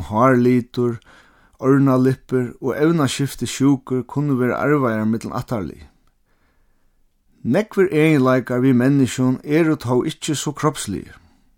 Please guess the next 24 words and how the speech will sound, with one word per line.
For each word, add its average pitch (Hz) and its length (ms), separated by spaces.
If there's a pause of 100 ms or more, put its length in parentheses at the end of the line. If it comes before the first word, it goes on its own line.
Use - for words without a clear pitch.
(880)
Vit 151 160
hava 147 240
ein 110 100
samleika 139 800
sum 135 240
bæði 151 400
er 131 160
kroppur - 480
okkara, 139 480 (400)
men 120 160
ikki 175 320
minni 160 400
persónsmenniska 139 1040
okkara 123 540 (260)
og 143 240
lívsøga. 113 640 (1700)
Vi 135 140
kunnu 151 320
vera 120 240
víðgongd 135 720
í 110 160
øllum 120 260
okkara 113 300
fyrirtaksemi 123 1000